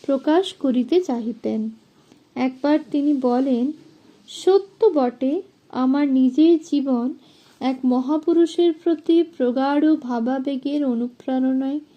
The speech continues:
পরিচালিত, কিন্তু তাতে কি?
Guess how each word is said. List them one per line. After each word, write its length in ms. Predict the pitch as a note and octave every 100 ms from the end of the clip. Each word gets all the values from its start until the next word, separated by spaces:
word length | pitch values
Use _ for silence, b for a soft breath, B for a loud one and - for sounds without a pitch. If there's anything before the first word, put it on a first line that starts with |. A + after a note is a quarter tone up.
| b b b b _ -
পরিচালিত, 840 | C4 C#4+ D4 B3 A#3 A3+ - C#4 - _ _ _ -
কিন্তু 300 | E4 E4+ G4+
তাতে 460 | G4+ C4+ B3 D#4
কি? 420 | D#4 - D#4 B3+